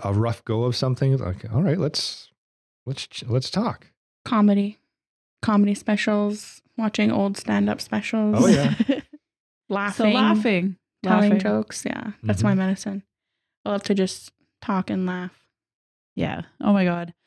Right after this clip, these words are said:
Speaker 3: At the, we work together. We, we sh-, we're at the office together, <laughs> and, uh,
Speaker 2: Mm-hmm.
Speaker 3: there's a lot of, today's conversation was pretty <laughs> crazy, but that's how we tend to cope too,
Speaker 1: And
Speaker 3: is
Speaker 1: you have,
Speaker 3: laughter.
Speaker 1: you have a big open environment at your workspace too, so you hear everything.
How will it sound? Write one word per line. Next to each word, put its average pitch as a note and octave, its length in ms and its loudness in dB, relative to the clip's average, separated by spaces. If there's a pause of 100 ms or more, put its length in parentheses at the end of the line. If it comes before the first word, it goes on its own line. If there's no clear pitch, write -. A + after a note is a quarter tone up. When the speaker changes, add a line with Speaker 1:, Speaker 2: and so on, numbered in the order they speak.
(120)
Speaker 3:
At G#3 140 -2
the, G#3+ 160 0
we G#3 220 2
work A3+ 200 0
together. F3 520 0
We, E3+ 260 2
we F3+ 220 2
sh-, - 220 -10
we're F#3 260 0
at E3+ 120 0
the E3+ 100 2
office E3+ 280 0
together, F3 380 0
<laughs> A3 120 2
and, A3 220 4
uh, - 40 6
Speaker 2:
Mm-hmm. G#3+ 280 6 (580)
Speaker 3:
there's A3+ 100 0
a A3 40 4
lot F3+ 220 2
of, E3+ 260 0
today's G3+ 600 0
conversation F3 640 2
was D#3 140 2
pretty G3+ 220 0
<laughs> B3 80 4
crazy, D#4 420 -2 (380)
but A#3 300 0
that's G#3+ 240 0
how G#3+ 180 2
we G#3 300 4
tend F#3+ 320 4
to F3 80 4
cope - 280 -2
too, D4+ 140 2
Speaker 1:
And - 80 4
Speaker 3:
is C#3+ 80 4
Speaker 1:
you E3 60 4
have, F3+ 160 2
Speaker 3:
laughter. - 160 0
Speaker 1:
you - 40 4
have E3 120 2
a B2+ 60 0
big C3+ 220 -2
open C3 280 0
environment A2 520 0
at F#2+ 120 0
your F#2+ 100 0
workspace G2+ 560 -2
too, G#2 180 2
so F2+ 540 -4 (800)
you G#2+ 140 -10
hear D3 240 -2
everything. G2 460 -6